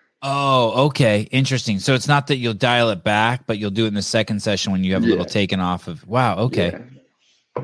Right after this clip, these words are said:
Speaker 2: It won't, like, it won't be the first thing I do that day 'cause it's not the highest priority. Um, but I don't know if the Open is part of how they assign those spots. I guess things could change.
Speaker 1: Um, do you make new friends at every competition? Will you meet someone new here that, like, probably be, like, you know,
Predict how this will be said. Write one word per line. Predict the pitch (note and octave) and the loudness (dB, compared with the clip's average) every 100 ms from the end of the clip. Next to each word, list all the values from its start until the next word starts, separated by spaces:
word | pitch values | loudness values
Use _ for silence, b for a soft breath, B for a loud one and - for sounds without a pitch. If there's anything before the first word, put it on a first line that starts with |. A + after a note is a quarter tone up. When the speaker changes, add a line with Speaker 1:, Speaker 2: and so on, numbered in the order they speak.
| - | -6
Speaker 2:
It | B2+ | 0
won't, | C3+ A#2+ | 4 4
like, | A2 | 4
it | A2+ | 2
won't | A2+ G#2 | 2 0
be | |
the | G#2 | -2
first | F2+ F#2+ - | -2 -4 -4
thing | A2 G2+ | -6 -6
I | |
do | G2+ G#2+ | -4 -2
that | G2+ G2 | -2 -2
day | G2+ G#2+ | -2 -4
'cause | - | -6
it's | - - | -18 -12
not | - - | -12 -8
the | - - _ _ _ - | -8 -8 _ _ _ 0
highest | G#2+ G#2 - | 2 2 0
priority. | A2 A2 A2 A2 A2 - _ _ | 0 2 2 2 0 -4 _ _
Um, | - A2+ A2 G2+ G2+ _ _ _ _ _ _ _ _ _ _ _ _ _ _ _ | 0 0 0 -4 -10 _ _ _ _ _ _ _ _ _ _ _ _ _ _ _
but | B2 | 2
I | A#2+ | 2
don't | B2+ | 4
know | B2+ | 2
if | G#2+ G#2+ | 2 2
the | |
Open | A2 G#2+ A2+ G#2+ A2 - _ _ - | 2 2 -2 -2 -4 -8 _ _ -2
is | A#2 A2 | -2 0
part | B2+ A#2+ | 0 2
of | B2+ | 0
how | C3 C3 C3 | 0 0 2
they | C3+ C3+ C3+ B2 - _ _ | 0 0 0 -2 -8 _ _
assign | - B2 C3+ C3 | -4 0 0 0
those | C3+ C3 | -2 0
spots. | C#3 C#3+ C#3 | 0 0 -2
I | B2 | -6
guess | C#3+ G2 | -6 -6
things | - F#2+ | -8 -10
could | - - | -8 -10
change. | - F#2+ A2+ _ _ _ _ _ _ _ B B B | -10 -10 -10 _ _ _ _ _ _ _ B B B
Speaker 1:
Um, | - E3 D3+ | 0 0 2
do | D3+ | 4
you | |
make | G3+ A3 | 4 4
new | F#3+ F3+ | 2 2
friends | - F3+ E3 | 4 2 4
at | E3+ | 4
every | E3 | 2
competition? | D#3 E3 D#3+ D3+ D#3+ E3 D#3+ | 2 2 2 0 0 0 0
Will | C3+ | 2
you | B2+ | 2
meet | C#3 C#3 | 2 0
someone | - C#3+ C3+ B2+ | 0 2 2 2
new | B2+ C3 | 2 2
here | B2+ C3+ C3 | 4 2 2
that, | A2+ | 0
like, | A#2 A2 | 0 0
probably | - A#2 A2+ A2 G#2+ | 2 0 2 -2 -2
be, | A2+ | -4
like, | A2+ G2+ G2 - | 0 0 0 -2
you | |
know, | G#2 G2+ G2 | 0 2 0